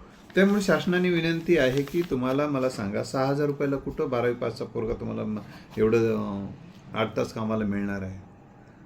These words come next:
हं? बारावी पासवाला कुठं, अ, आ-, बारावी पासवाला आठ, सहा हजारामध्ये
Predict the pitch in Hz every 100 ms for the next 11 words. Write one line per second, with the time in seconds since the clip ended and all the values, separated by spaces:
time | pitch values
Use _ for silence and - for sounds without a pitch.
0 | - - - 143 170 123 113 127 135 127
1 | 131 127 127 123 123 139 139 139 - -
2 | 117 117 110 110 - - - - 107 127
3 | 127 131 135 131 123 117 123 120 117 113
4 | - - - - - - 113 110 104 107
5 | 101 95 95 95